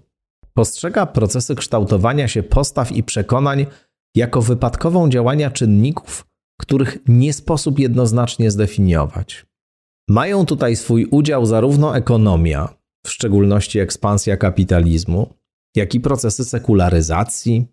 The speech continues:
a także polityka. Ostatecznie jednak wszystko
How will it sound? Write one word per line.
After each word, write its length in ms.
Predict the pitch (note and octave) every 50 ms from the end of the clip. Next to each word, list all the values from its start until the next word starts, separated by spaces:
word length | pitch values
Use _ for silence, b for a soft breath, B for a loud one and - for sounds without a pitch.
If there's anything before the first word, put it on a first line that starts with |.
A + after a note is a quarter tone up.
| _ _ -
a 80 | -
także 340 | - - C3 B2+ B2 A#2+ A#2+
polityka. 880 | G2 - A2+ G2+ F#2+ F2+ F2+ - - - B1+ - - E2+ D2+ - - _ _ _ _ _ _ _ _ _ _ _ _ _ _ _ _
Ostatecznie 600 | C#3 A#2+ - - C3 A#2+ F#3 F#3 - - - F#3+ E3+
jednak 360 | D#3 C3 C3 C3 A#2 G2+ -
wszystko 960 | - - - - E3 E3+ - - - - - G2+ E2 D#2+ E2 F#2 C3+ D#3+